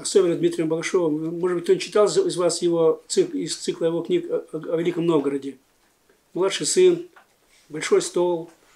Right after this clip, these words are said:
«Марфа посадница», «Бремя власти». Вот. Это был зам-, замечательный писатель, э, ру-, русский, русский писатель, интересный сам по себе как человек.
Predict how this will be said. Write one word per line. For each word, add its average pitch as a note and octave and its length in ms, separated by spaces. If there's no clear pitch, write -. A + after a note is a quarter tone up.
«Марфа F3+ 260
посадница», D#3+ 720
«Бремя F3+ 280
власти». E3 520
Вот. D#3 280
Это F3 180
был E3+ 120
зам-, E3 180
замечательный E3 420
писатель, D3+ 420
э, E3 520
ру-, E3 200
русский, D#3 360
русский D#3+ 260
писатель, E3 440
интересный F3+ 400
сам D#3 160
по D#3+ 80
себе D#3+ 180
как D3+ 80
человек. E3+ 440